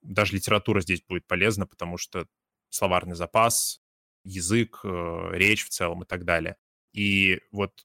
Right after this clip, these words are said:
история — это тот предмет, которым очень мало практического применения в жизни. То есть ты... я, мне очень сложно представить ситуацию, на самом деле. Я вот щас быстро даже ее не назову, чтобы вот случилось что-то,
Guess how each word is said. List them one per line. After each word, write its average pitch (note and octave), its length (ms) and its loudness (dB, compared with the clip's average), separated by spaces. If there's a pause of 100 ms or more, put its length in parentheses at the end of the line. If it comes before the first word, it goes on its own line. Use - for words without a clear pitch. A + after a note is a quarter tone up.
(300)
история — G#3+ 400 2
это - 140 -4
тот A#2+ 200 0
предмет, G#2 340 -2
которым A2+ 800 0
очень A2 280 0
мало G#2+ 400 4
практического - 680 -4
применения F#2+ 800 2 (420)
в G2+ 80 -6
жизни. F#2+ 420 2 (340)
То F#2 100 -4
есть - 200 -8
ты... G2+ 260 0 (320)
я, A2+ 120 2
мне B2 160 6
очень C#3+ 120 4
сложно D3 280 4
представить G2+ 400 2
ситуацию, G3+ 440 2
на A#2 60 2
самом G#2 260 2
деле. F2 340 2 (440)
Я G2 200 4
вот F#2+ 80 2
щас G#2 140 0
быстро A#2+ 300 0
даже G2 300 4
ее F#2+ 60 2
не G2 80 0
назову, G2 460 2 (340)
чтобы G2+ 360 0
вот - 320 -4 (360)
случилось A#2 500 0
что-то, D3 580 2